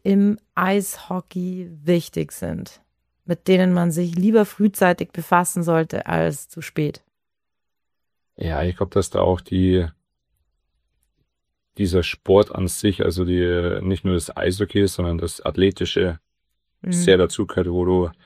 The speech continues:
Speaker 2: wo du sagst, „Ey, ich geh vielleicht, ähm, als junger Bursch im Sommer, geh in Laufschule, in Leichtathletik.“ Weil allein dieses, ähm, rhythmische Laufen, das richtige Laufen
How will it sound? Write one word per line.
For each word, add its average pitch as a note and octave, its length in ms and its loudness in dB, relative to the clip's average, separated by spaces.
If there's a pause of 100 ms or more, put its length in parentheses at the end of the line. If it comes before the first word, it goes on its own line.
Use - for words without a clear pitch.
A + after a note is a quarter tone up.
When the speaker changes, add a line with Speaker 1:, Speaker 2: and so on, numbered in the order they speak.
(500)
Speaker 2:
wo F#2+ 80 -4
du F2 80 -2
sagst, - 580 -2 (180)
„Ey, E2 200 2
ich F2+ 120 -2
geh G2+ 140 0
vielleicht, G2 340 -2
ähm, G2 300 0
als - 460 -6
junger G#2 300 2
Bursch G#2+ 520 0 (120)
im G2 240 0
Sommer, G2+ 540 0
geh F#2+ 240 -2
in F#2+ 180 0
Laufschule, F#2 540 -2
in F#2 420 -2
Leichtathletik.“ F2+ 760 -2 (880)
Weil F#2 180 -2
allein G2+ 320 0
dieses, F#2+ 760 0
ähm, F#2+ 600 -6 (460)
rhythmische G#2+ 580 0
Laufen, F#2+ 640 2
das F#2 340 -2
richtige G#2 580 2
Laufen F2 640 2